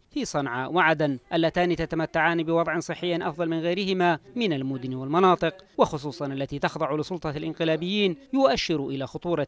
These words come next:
هذه الجائحة وتأثيراتها المحتملة على الوضع الصحي المتردي في البلاد. إنها إحدى الإفرازات السيئة للحرب التي يخوضها الإنقلابيون على الشعب اليمني.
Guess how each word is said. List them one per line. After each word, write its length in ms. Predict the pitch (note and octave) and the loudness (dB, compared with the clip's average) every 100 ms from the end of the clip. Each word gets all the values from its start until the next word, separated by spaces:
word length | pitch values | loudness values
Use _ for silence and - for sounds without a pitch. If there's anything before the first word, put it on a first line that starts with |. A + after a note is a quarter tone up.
| D3+ | -2
هذه 240 | D3 D3 D#3+ | -4 -2 -2
الجائحة 560 | D3+ F#3+ E3+ - E3 - - | 2 2 2 4 2 2 0
وتأثيراتها 680 | - - - C#3+ C3+ C3+ | 0 -2 -4 -8 -8 -8
المحتملة 480 | C#3+ D3+ - F3 E3+ | -6 -6 -2 2 4
على 160 | D#3 E3+ | 6 4
الوضع 240 | E3+ D#3+ | 2 0
الصحي 360 | D#3+ E3 - E3+ | 0 -2 -2 0
المتردي 500 | F3 D#3+ E3 D3+ D3 | 0 0 -2 -2 -4
في 100 | E3 | -6
البلاد. 460 | F3 C#4 B2+ A2 _ _ - | -2 0 0 -4 _ _ 0
إنها 400 | F#3+ D3+ A#2+ - | 2 2 0 -4
إحدى 200 | D#3 C3+ | -6 -6
الإفرازات 520 | C3+ C#3 D3 C#3 D3 | -10 -8 -6 -2 -2
السيئة 560 | C#3+ - G3+ G3 F3+ C#3 - - | -4 -2 0 2 2 0 -4 -6
للحرب 400 | C4+ - D3+ C#3 | -4 -2 -2 -2
التي 300 | C3+ C3 D3 | -4 -4 -4
يخوضها 360 | C3 E3 D3+ | -2 -2 0
الإنقلابيون 680 | D3 D#3 D#3+ D#3 D3+ F#3 F#3+ | 0 -2 -2 0 0 0 2
على 160 | E3 E3 | 2 2
الشعب 300 | - D#3+ G3+ | 2 0 2
اليمني. 500 | B3 C#3 A#2+ A2+ | 0 -2 -4 -12